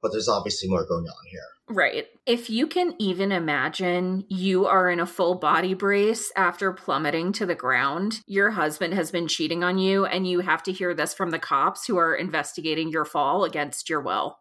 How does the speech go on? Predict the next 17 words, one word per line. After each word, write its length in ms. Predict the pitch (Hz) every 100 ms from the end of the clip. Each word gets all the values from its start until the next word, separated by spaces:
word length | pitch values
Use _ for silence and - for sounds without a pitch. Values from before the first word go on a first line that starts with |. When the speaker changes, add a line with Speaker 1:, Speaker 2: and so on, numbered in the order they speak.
| -
Speaker 1:
And 220 | 113 104
she's 320 | - 127 117
like, 140 | 107 92 - -
"L 140 | 123
O 100 | 110 101
L, 460 | 95 90 90 90 - _ 120
we 80 | 117
don't 140 | 104
need 140 | 95
to 80 | 92 95
investigate. 800 | 87 82 - - - 165 - _ _ _ 117
I 80 |
just 260 | 113 107 -
need 140 | 101 -
his 180 | 87 -
help." 220 | 90 85 - - -
That's, 720 | 147 196 - - - -